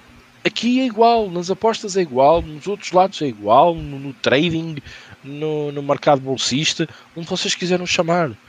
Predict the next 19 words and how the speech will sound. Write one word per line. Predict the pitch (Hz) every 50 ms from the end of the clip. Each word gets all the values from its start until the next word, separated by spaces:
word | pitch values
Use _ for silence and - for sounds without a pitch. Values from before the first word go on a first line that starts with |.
| - - - _ _ _ _
Malta, | - 151 170 170 156 - 117 98 - _ _ _
não | 147 175
se | - - 180
iludam. | 160 147 156 156 131 113 95 85 _ _ _ _ _ _
Eu, | -
por | - 131
acaso, | - 185 175 165 -
dou-me | - 156 156 139
por | - 156 151
muito | 143 147 147 -
satisfeito | - 139 120 - - - 135 139 156 - - - - - - - - _
e | - 131
durmo | 135 147 151 143 127 117 104 98 _ _ _ _ _ _ _
bem | - 139 170 185
descansado | - - - 185 160 - - 160 139 127 117 104 98 _ _ _ _ _ _
na | 120 123
minha | 143 151 160
almofada | 151 147 131 - - - 139 147 160 160 156 156 151 - _ _ _ _ _ _ _ _
quando | 151 139 135 135 131 127 117 123 117 110 107 104